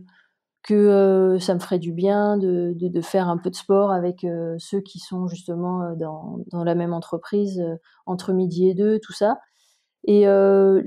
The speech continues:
l'idée, en fait, de, de refaire du sport, euh, voilà, revient en moi pour, euh, parce que j'ai envie de, voilà, d'évacuer tout ça. Et, euh, le plus simple, c'est vraiment d'aller courir, parce qu'il faut juste, voilà, une paire de baskets.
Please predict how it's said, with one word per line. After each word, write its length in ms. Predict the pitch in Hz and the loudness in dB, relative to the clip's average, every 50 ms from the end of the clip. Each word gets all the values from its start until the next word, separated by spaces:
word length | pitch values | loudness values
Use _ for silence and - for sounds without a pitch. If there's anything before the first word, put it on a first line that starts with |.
| - - | -2 0
l'idée, 400 | 214 208 226 226 196 262 262 262 | 2 4 4 4 4 4 4 4
en 80 | 233 | 2
fait, 160 | 226 - 240 214 | 2 2 2 4
de, 320 | 190 208 202 196 190 190 | 4 4 6 6 6 4
de 120 | 180 190 | 4 2
refaire 380 | 190 180 185 180 180 - 196 185 | 2 2 2 0 0 0 0 0
du 120 | 180 196 | 0 -2
sport, 420 | 190 - _ 208 214 214 214 202 196 | -4 -4 _ 0 2 2 2 2 2
euh, 260 | 190 185 180 180 175 | 2 2 0 0 0
voilà, 280 | 175 190 196 190 190 180 | 0 2 2 2 2 2
revient 360 | 170 190 190 180 180 202 202 | 2 0 0 0 0 0 0
en 100 | 202 196 | 2 2
moi 300 | 196 202 202 208 214 214 | 0 2 2 2 2 0
pour, 260 | 214 - 185 165 170 | -2 -4 -6 -4 -4
euh, 280 | 165 165 165 165 165 165 165 _ _ _ _ _ _ _ _ _ _ _ _ | -2 -2 -4 -4 -6 -8 -10 _ _ _ _ _ _ _ _ _ _ _ _
parce 140 | - 180 - | -12 -12 -10
que 100 | - 185 | -8 -6
j'ai 140 | 175 170 185 | -4 -4 -4
envie 240 | 175 170 180 196 180 | -4 -2 -2 -2 -2
de, 300 | 180 175 170 170 165 165 | 0 0 -2 -2 -2 -2
voilà, 240 | 175 185 202 208 196 | -2 0 2 2 2
d'évacuer 600 | 170 180 165 165 170 170 - - 180 185 196 185 | 0 0 -2 -2 -4 -6 -8 -6 -4 -2 -2 -2
tout 140 | 185 - 175 | -4 -6 -8
ça. 460 | - - 214 214 220 214 214 214 208 | -4 0 2 2 2 4 4 4 4
Et, 180 | 202 196 190 | 4 2 2
euh, 280 | 185 180 180 180 180 185 | 2 2 2 2 2 4
le 120 | 190 190 | 2 2
plus 200 | 180 - - 208 | 0 -2 -4 -4
simple, 280 | - - 240 226 220 214 | -2 0 0 0 0 0
c'est 140 | - - 160 | -4 -6 -10
vraiment 400 | 156 156 - 185 196 208 214 214 | -10 -6 -2 0 0 2 2 2
d'aller 240 | 202 185 175 170 170 | 2 2 0 0 -2
courir, 480 | - - 185 180 214 233 254 262 262 240 | -4 -2 0 4 4 4 4 2 0 -4
parce 120 | - 175 - | -8 -14 -20
qu'il 100 | - - | -18 -18
faut 120 | - 156 | -16 -14
juste, 240 | 156 160 180 185 180 | -12 -10 -10 -8 -6
voilà, 160 | - 185 196 | -4 -4 -2
une 140 | 196 180 165 | -2 -4 -4
paire 160 | 175 165 160 | -6 -6 -6
de 80 | 160 160 | -6 -6
baskets. 500 | 160 165 - - - 208 226 226 - | -6 -6 -6 -6 -6 -6 -6 -8 -12